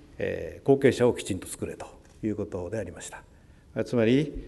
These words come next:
えー、自分自身の、お、後に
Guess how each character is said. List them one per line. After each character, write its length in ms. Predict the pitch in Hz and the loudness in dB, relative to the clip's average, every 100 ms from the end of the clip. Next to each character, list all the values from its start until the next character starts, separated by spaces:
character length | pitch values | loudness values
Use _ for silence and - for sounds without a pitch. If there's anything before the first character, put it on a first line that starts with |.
| - - - - 110 | -16 -20 -20 -16 -4
え 360 | 101 98 95 | -2 -2 -4
ー、 20 | 92 | -4
自 160 | 110 | -4
分 160 | 113 117 | 0 0
自 240 | 117 - | 0 -2
身 240 | 107 98 92 | -2 -4 -2
の、 220 | 120 131 131 131 - | 6 8 6 4 -6
お、 260 | 101 98 95 | -4 -4 -2
後 280 | 131 147 123 | 0 2 2
に 440 | 120 131 131 - | 4 4 2 -8